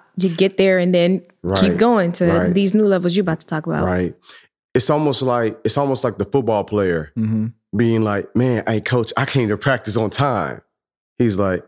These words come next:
Speaker 2: "Oh,
Speaker 1: Mm-hmm.
Speaker 2: you're supposed to."
Speaker 3: Mm-hmm.
Speaker 2: You know what I'm saying? That's
Speaker 1: Right.
Speaker 2: like him saying, "Uh, uh, uh, hey, hey, hey, I was at the game and I had my cleats and I had my uniform and everything, and I was on the field." He's like, "Okay, that's what you're supposed to do."
Speaker 1: Right.
Speaker 2: You know what I'm saying? Like, that's the basics. Like, I feel like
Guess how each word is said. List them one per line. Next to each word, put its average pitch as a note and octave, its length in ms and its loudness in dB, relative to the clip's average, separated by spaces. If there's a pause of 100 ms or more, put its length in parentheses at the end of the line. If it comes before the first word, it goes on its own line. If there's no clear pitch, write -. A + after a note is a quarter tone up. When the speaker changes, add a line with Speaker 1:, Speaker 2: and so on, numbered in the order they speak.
(300)
Speaker 2:
"Oh, G#2 100 2
Speaker 1:
Mm-hmm. F#2+ 260 -12
Speaker 2:
you're G#2 220 0
supposed - 460 -2
to." D2 80 -2
Speaker 3:
Mm-hmm. F2 580 -12
Speaker 2:
You A2 80 2
know A2+ 80 2
what A2+ 60 0
I'm G#2+ 40 0
saying? A#2 280 0
That's A#2 160 0
Speaker 1:
Right. B2+ 80 2
Speaker 2:
like A2 100 -2
him A2+ 160 -2
saying, G#2 380 -2 (240)
"Uh, B2+ 40 2
uh, B2+ 40 2 (180)
uh, B2 220 0
hey, A#2+ 180 -2
hey, A#2 140 -2 (180)
hey, A2+ 180 0
I F#2+ 120 0
was B2+ 180 0
at D3 120 2
the D3 60 0
game D#3+ 360 0
and C3 100 0
I B2+ 40 0
had C3 180 0
my A2 100 0
cleats E3+ 300 -2
and C#3 100 0
I C3 40 0
had B2+ 120 0
my A#2+ 100 0
uniform D#3 520 0
and C3 80 2
everything, B2+ 420 -2 (180)
and G#2+ 120 0
I B2+ 80 2
was G#2+ 120 -4
on D3+ 140 0
the E3+ 80 0
field." D3 400 0
He's G#2 180 -4
like, G2 220 -2 (140)
"Okay, G2+ 160 -2
that's G2 180 0
what G2+ 160 -4
you're G2 60 -4
supposed A2+ 360 -2
to F#3+ 120 -2
do." - 80 0
Speaker 1:
Right. E3 200 -6 (220)
Speaker 2:
You A#2+ 80 2
know A#2 80 2
what A#2 60 0
I'm - 100 0
saying? B2 120 0
Like, A#2 140 0
that's C#3 180 0
the G2+ 80 -2
basics. C#3+ 500 -2
Like, A2+ 160 0
I B2+ 60 0
feel C#3+ 240 0
like B2+ 260 0